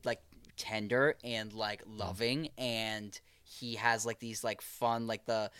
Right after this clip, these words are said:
the Crumbs song where he's, like, talking about, like, "We're gonna walk each other home and we're not dumb, we'll leave crumbs," like,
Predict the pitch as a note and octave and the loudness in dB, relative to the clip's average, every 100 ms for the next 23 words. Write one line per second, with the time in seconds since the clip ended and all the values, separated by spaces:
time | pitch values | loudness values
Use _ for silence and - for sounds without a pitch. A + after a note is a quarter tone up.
0 | - - B2 - - A#2 A#2 A#2 - B2+ | -20 -6 -6 -2 4 6 6 4 4 6
1 | A#2 A#2 A2+ A#2 A2+ A2 G#2+ A2 G#2 A2+ | 6 6 2 -2 -2 -4 -2 -2 -2 0
2 | G#2+ A#2 A2 A2 G#2 G#2+ A2+ A2+ A2 G#2 | 0 0 -2 0 0 -2 -4 -4 -2 0
3 | G#2 A2+ A#2 A2 G2+ G#2+ A2+ A2+ G2+ G#2 | 0 -2 -4 -2 -2 -4 -4 -6 -8 -6
4 | G#2+ A2+ A2+ A2 G#2 G#2+ A#2 A2+ A2+ - | -2 -2 -2 -2 -2 -2 -4 -4 -4 0
5 | G#2 G#2 G#2 G2+ | 0 0 -2 -6